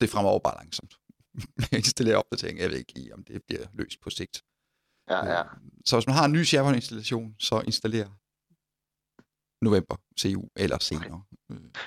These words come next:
Speaker 2: Hvad, hvad, hvad bliver den næste s-, ting på SharePoint, der kommer?
Speaker 1: Jamen,
Speaker 2: På
Speaker 1: så kommer der
Speaker 2: videosiden?
Speaker 1: noget i, jeg mener, det er i, øh, er det første kvartal i sytten, eller i andet kvartal i sytten?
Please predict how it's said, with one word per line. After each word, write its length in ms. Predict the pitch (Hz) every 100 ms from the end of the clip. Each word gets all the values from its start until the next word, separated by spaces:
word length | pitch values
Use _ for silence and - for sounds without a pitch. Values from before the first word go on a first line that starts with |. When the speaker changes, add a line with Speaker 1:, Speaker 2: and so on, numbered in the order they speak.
| -
Speaker 2:
Hvad, 120 | 117 -
hvad, 280 | 127 139 120
hvad 120 | 131
bliver 140 | 147 135
den 140 | 107
næste 340 | 110 120 -
s-, 200 | 135 - - - -
ting 300 | - 117 - - -
på 100 | -
SharePoint, 460 | - 110 - 120 117
der 60 |
kommer? 420 | - - 104 - - - - - - - -
Speaker 1:
Jamen, 200 | 117 127
Speaker 2:
På 60 | 110
Speaker 1:
så 60 |
kommer 220 | - 170 151
der 80 |
Speaker 2:
videosiden? 20 | 147
Speaker 1:
noget 240 | 156 160
i, 180 | 151 135
jeg 100 | 131
mener, 280 | 160 151 139
det 280 | 135 127
er 140 | 127 -
i, 360 | 131 123 127 131
øh, 500 | 107 113 135 127 135
er 40 | 131
det 140 | 120 -
første 240 | 202 -
kvartal 400 | 180 165 165 151
i 40 | 139
sytten, 340 | - - 143 139
eller 520 | 135 131 127 120 120
i 40 | 120 - - _ _ _ -
andet 140 | 104 107 - -
kvartal 240 | - 127 127
i 40 |
sytten? 300 | - - -